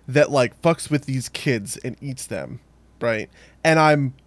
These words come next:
I can buy into that and kinda get immersed in that horror in a way that I cannot get immersed in the horror of there is a Catholic, there, there is a demon and a Catholic preach-, uh, priest comes to,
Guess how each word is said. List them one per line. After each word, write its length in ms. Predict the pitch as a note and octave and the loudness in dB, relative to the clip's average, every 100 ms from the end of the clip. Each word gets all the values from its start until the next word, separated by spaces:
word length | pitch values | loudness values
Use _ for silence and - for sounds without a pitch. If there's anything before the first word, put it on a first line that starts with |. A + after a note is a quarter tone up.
| _ - | _ 2
I 100 | D#3 | 2
can 220 | - D3 | 2 -2
buy 300 | A#2 D#3+ F3 | 2 4 6
into 280 | D#3+ E3 F3+ | 6 4 4
that 320 | G3+ G#3 G3+ | 4 4 2
and 120 | C#3+ C3+ | -4 -2
kinda 240 | E3 D#3+ | 2 2
get 180 | D3 C#3+ | 2 2
immersed 460 | A#2+ B2+ D3 - | 2 0 0 -2
in 140 | D3 C3 | -2 2
that 300 | C3 C#3 - | 2 2 -2
horror 600 | - D3 D3 F3 A3+ C#4+ _ - - - _ | -6 0 0 2 0 -2 _ -20 -20 -20 _
in 140 | E3 F3 | 2 6
a 140 | E3+ | 6
way 280 | E3 F3+ F#3 | 8 8 6
that 160 | E3 D#3+ | 6 4
I 140 | D3 | 4
cannot 600 | - - F#3 F3 A3+ F3+ | 2 -2 2 4 4 4
get 160 | G#3 G3 | 2 2
immersed 380 | E3+ E3+ E3 E3+ | 2 0 0 -2
in 120 | D3+ | 0
the 100 | C#3 | 0
horror 400 | D3 D3 C#3+ C3+ | 2 4 4 2
of 340 | C3 B2 A#2 - - _ - | 2 2 0 -12 -20 _ -8
there 320 | A#2 D#3 E3 | 4 6 6
is 220 | D#3+ C#3+ | 4 2
a 140 | D3+ B2 | 2 0
Catholic, 720 | - E3 D3+ C#3 C3 - - _ - | -2 -4 -4 -4 -8 -10 -20 _ -4
there, 180 | C#3+ D3+ | 0 2
there 260 | D3+ D#3+ | 2 2
is 100 | D#3 | 2
a 60 | C#3 | 0
demon 520 | B2+ D#3 C#3 B2 A#2+ | -2 0 2 0 -2
and 180 | - C3+ | -4 -2
a 80 | A#2+ | -4
Catholic 420 | - C3+ B2 A#2+ | -4 -6 -6 -10
preach-, 280 | - A#2 - | -8 -12 -10
uh, 240 | E2 A2+ G#2+ | -10 -8 -10
priest 340 | - B2+ A2 - - - - - | -8 -6 -8 -14 -20 -20 -20 -6
comes 380 | C#3 B2+ B2 - | -4 -4 -6 -8
to, 380 | C3+ A2 F#2+ | -6 -4 -6